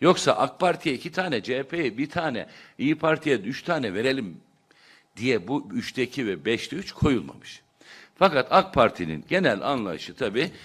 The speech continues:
çoğunluk benim, istediğimi yaparım. Geçen dönem beşte üç çoğunluğu olduğu için H S K seçimlerini bize sormadılar bile. Çoğunlukları vardı.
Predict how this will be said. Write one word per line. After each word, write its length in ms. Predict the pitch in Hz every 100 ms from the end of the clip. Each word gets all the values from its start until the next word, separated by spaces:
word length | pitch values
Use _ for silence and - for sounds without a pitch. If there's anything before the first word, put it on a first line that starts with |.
| - _
çoğunluk 500 | 190 170 120 101 -
benim, 260 | 127 135 139
istediğimi 480 | 135 139 113 131
yaparım. 440 | 151 135 131 90 76
Geçen 420 | 127 131 220 220
dönem 300 | 139 104 104
beşte 300 | 139 139 175
üç 160 | 170 -
çoğunluğu 340 | 147 147 143
olduğu 340 | 123 135 226
için 200 | - 98
H 160 | 101 139
S 180 | - 160
K 180 | 196 190
seçimlerini 540 | 160 165 165 160 120
bize 180 | 139 160
sormadılar 800 | - 156 208 160 87 60 - -
bile. 120 | _ _ _ _ _ _ _ _ _ _ _ -
Çoğunlukları 600 | 127 147 175 180 151 113
vardı. 360 | 143 120 -